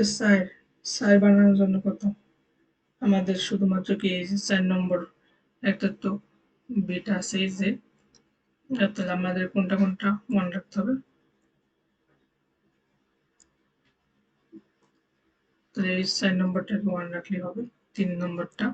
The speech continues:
কারণ এটা কত? চার বিটের। এক্ষেত্রে আমাদের বিট আসবে কয়টা? এক, দুই, তিন, তিন। তো বাইনারিতে এটার সংখ্যা কত আসবে? চারের বাইনারি কত বিটের সংখ্যা?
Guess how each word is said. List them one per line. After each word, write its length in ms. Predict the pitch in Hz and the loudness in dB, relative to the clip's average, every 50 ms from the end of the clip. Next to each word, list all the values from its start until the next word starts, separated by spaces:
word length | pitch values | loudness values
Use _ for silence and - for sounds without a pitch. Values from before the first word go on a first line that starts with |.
| - _ _ _ _ _ _ _ _ _ _ - | -6 _ _ _ _ _ _ _ _ _ _ -8
কারণ 180 | - 208 196 190 | -2 0 0 2
এটা 140 | 185 185 196 190 190 - | 2 2 2 0 0 -2
কত? 220 | - - 185 180 - 190 - - - _ _ - | -4 -4 -4 -2 -2 -4 -6 -6 -12 _ _ -18
চার 300 | - - - 196 180 180 | -12 -4 -2 -2 0 0
বিটের। 320 | 175 180 175 - - 208 208 - - _ _ _ _ _ _ _ _ _ - | -2 -6 -8 -6 -6 -6 -6 -6 -10 _ _ _ _ _ _ _ _ _ -2
এক্ষেত্রে 460 | 254 202 - 233 208 208 - - 254 220 | 0 0 2 2 0 0 -2 -2 0 4
আমাদের 400 | 208 202 196 185 185 185 185 180 - - - 240 | 4 4 4 4 0 -2 -4 -4 -6 -10 -2 0
বিট 280 | 208 190 196 190 190 - | 0 2 2 2 2 2
আসবে 260 | 196 190 - - - 202 | 0 0 0 -4 -6 -2
কয়টা? 300 | 208 202 185 - - - - _ _ _ _ _ _ _ _ _ _ _ _ _ _ _ _ - - | -2 -2 -2 -2 -6 -14 -20 _ _ _ _ _ _ _ _ _ _ _ _ _ _ _ _ -6 -4
এক, 220 | 202 190 180 185 190 196 202 202 | -2 -2 -2 -4 -4 -4 0 2
দুই, 280 | 202 202 202 214 208 - | 4 4 4 4 2 -2
তিন, 180 | - 214 190 185 - - _ - - _ _ _ _ _ _ _ _ _ _ - | 0 0 0 0 -2 -8 _ -20 -20 _ _ _ _ _ _ _ _ _ _ 0
তিন। 180 | - 196 185 196 - - _ _ _ _ _ _ _ _ _ _ _ _ _ _ _ | 0 2 2 0 -4 -8 _ _ _ _ _ _ _ _ _ _ _ _ _ _ _
তো 40 | - | -2
বাইনারিতে 520 | 202 180 185 185 185 190 196 196 190 - 202 | -2 0 2 2 4 4 4 4 4 2 -2
এটার 160 | 190 - 233 | -2 -2 -4
সংখ্যা 340 | 202 - - 202 185 185 190 - | -4 -2 0 0 0 0 0 -2
কত 180 | 190 - - | -2 -2 0
আসবে? 320 | 196 190 - - - - 247 240 | -2 -2 -2 -4 -6 -8 -8 -6
চারের 600 | - - - - - 208 190 190 190 190 190 190 | -4 -4 -4 -2 -2 0 0 0 0 0 0 0
বাইনারি 440 | 190 185 185 190 190 190 190 190 202 202 | -2 -2 -2 0 0 0 2 2 0 0
কত 160 | - 196 196 - | 0 -4 -2 -2
বিটের 280 | 196 190 196 - - 220 | -4 -4 -4 -6 -8 -8
সংখ্যা? 400 | 208 - 208 202 196 - 240 | -4 0 0 0 0 0 -2